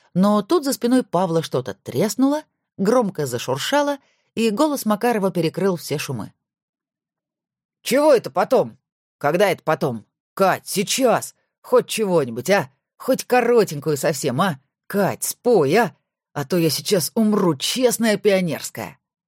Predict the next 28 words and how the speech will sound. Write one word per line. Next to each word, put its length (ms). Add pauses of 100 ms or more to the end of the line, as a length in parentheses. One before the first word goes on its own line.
(880)
Макаров 540
с 60
треском 460
ломанулся 540
через 300
заросли 460
мимо 240
Павла, 500 (400)
и 220
тот 260
попытался 480
перехватить 640
его, 260 (300)
но 120
Макаров 520
вывернулся, 800 (180)
потому 300
что 160
был 160
скользкий, 560
как 320
рыба 340
в 120
воде. 340 (680)
И 140
Серый 380
попытался 480
перехватить, 640